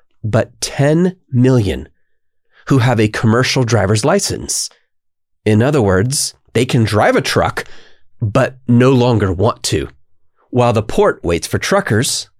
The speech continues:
more containers continue to pile in. Something has to be done with your container of umbrella hats. So they rent a warehouse and stuff your umbrella hats inside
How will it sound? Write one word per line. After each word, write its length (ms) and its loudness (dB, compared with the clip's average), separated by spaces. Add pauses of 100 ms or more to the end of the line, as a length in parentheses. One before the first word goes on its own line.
(220)
more 340 2
containers 600 0
continue 520 2
to 100 0
pile 420 0
in. 300 0 (960)
Something 800 0
has 480 -4
to 140 -6
be 100 2
done 380 0
with 280 -2
your 280 4
container 540 2
of 140 -2
umbrella 360 2
hats. 500 -4 (640)
So 440 -2 (200)
they 160 2
rent 280 0
a 120 2
warehouse 640 0 (240)
and 180 2
stuff 680 -2
your 480 2
umbrella 380 2
hats 420 -4
inside 800 0